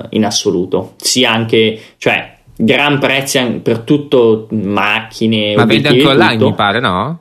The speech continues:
Speaker 1: Vende?
Speaker 2: Anche online, no?
Speaker 1: Sì, sì, sì, vende
Speaker 2: Ah.
Speaker 1: anche online. Infatti, se dovete comprare qualcosa, io lo consiglio vivamente, perché è molto, molto buono. Ehm,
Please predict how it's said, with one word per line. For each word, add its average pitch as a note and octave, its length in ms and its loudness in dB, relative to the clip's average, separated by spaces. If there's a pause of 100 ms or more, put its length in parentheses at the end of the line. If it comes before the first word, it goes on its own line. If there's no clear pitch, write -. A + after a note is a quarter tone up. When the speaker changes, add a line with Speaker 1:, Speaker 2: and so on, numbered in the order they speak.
(240)
Speaker 1:
Vende? F3+ 580 2 (180)
Speaker 2:
Anche C3+ 320 -2
online, C3 580 0
no? A2 220 -8
Speaker 1:
Sì, A#3 220 2
sì, G#3+ 160 2
sì, G3 260 2
vende D3 240 4
Speaker 2:
Ah. D3 40 2
Speaker 1:
anche D3 180 -2
online. C#3 400 2
Infatti, A#2+ 340 -2
se B2 140 -2
dovete C#3 240 4
comprare C#3+ 260 2
qualcosa, D#3 380 2
io D#3 160 4
lo C3+ 80 4
consiglio A#2 640 0
vivamente, A#2 840 0 (600)
perché A#2 280 0
è - 20 0
molto, C#3 360 2
molto B2 280 2
buono. A2 480 0 (460)
Ehm, A#2 1300 2